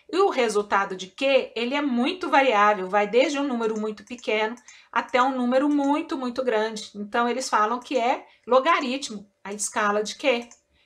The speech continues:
diferente do R M R, que é linear, né? Então,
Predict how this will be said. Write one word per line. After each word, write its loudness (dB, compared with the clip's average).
diferente -2
do -4
R -2
M -4
R, -2
que -10
é -4
linear, 0
né? -2
Então, -2